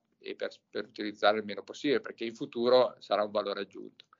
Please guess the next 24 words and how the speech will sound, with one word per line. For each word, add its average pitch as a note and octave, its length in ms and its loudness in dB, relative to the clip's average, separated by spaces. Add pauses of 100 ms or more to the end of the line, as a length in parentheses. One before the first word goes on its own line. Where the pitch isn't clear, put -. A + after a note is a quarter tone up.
(440)
Quindi B2+ 320 -2
abbiamo B2+ 360 6
iniziato A#2 680 -2
a, A#2+ 420 -6
eh, G#2 680 -10 (680)
eh, - 360 -18
soprattutto A#2+ 640 6
nelle A2+ 240 4
aree B2 340 6
più A#2 200 -18
sensibili A2+ 580 -10
che G#2 100 -10
sono A#2+ 400 0
l'area B2+ 280 6
di A#2 100 -12
finissaggio A2+ 680 -4
e F#2+ 60 -8
l'area A2 260 -2
di G2+ 140 -20
tintoria, B2 680 -2 (520)
a A#2+ 80 -6
monitorare B2+ 800 2
i G#2 60 -12
consumi C#3+ 640 -10